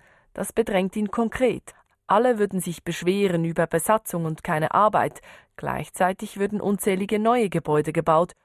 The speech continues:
und eben auch neue Orte zum Ausgehen. Fares Azars Pub Andarin hat dabei einen schweren Stand. Deswegen findet er, er leide unter der Blase.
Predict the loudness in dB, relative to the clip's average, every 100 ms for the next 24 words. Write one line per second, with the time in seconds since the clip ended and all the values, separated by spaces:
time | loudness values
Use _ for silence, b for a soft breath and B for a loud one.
0 | _ -8 -4 -2 -2 0 0 0 -2 0
1 | 0 0 -2 -4 -8 -6 0 0 0 -4
2 | -8 -8 -10 _ _ _ _ _ _ 2
3 | 4 4 0 0 2 2 -2 -4 -4 -2
4 | -2 -2 0 0 0 0 0 -2 -6 -2
5 | -2 2 0 0 -2 -2 -2 -4 -2 -4
6 | -4 -4 -4 -8 b b b b _ -2
7 | 0 -2 -2 -2 -2 -2 -4 -2 0 0
8 | b b 0 4 4 4 2 -4 -6 -12
9 | -10 -4 -4 2 4 4 0